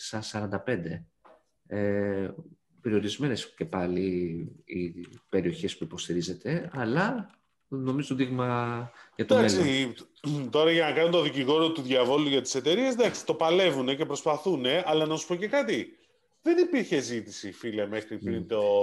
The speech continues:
Speaker 2: μέχρι πριν την πανδημία. Αυτή είναι η πραγματικότητα.
Speaker 1: Η πραγματικότητα αυτή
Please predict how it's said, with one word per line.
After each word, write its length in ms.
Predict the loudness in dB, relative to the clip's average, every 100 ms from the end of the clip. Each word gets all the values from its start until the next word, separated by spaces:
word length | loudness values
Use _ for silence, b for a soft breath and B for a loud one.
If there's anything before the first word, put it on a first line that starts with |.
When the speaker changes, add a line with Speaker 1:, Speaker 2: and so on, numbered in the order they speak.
| 4 2 0 -2
Speaker 2:
μέχρι 240 | -4 -4
πριν 200 | -8 -6
την 100 | 0
πανδημία. 440 | 0 0 -2 0
Αυτή 180 | 0 4
είναι 140 | 4 6
η 120 | 4
πραγματικότητα. 800 | 2 2 -2 -4 -4 -4 -2 0
Speaker 1:
Η 60 | 0
πραγματικότητα 560 | -2 -2 -2 -2 -2
αυτή 220 | -4 -4